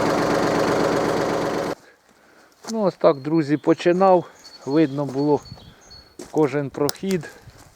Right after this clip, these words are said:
А тоді вже сюди потрошку-потрошку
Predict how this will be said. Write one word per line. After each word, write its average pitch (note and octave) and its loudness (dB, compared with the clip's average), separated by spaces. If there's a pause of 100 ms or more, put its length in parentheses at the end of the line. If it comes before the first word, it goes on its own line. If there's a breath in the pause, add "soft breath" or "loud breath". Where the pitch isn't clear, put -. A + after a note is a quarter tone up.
(1300 soft breath)
А D3+ -6
тоді C3+ -4
вже C3+ -2
сюди C#3 -2
потрошку-потрошку C#3 -4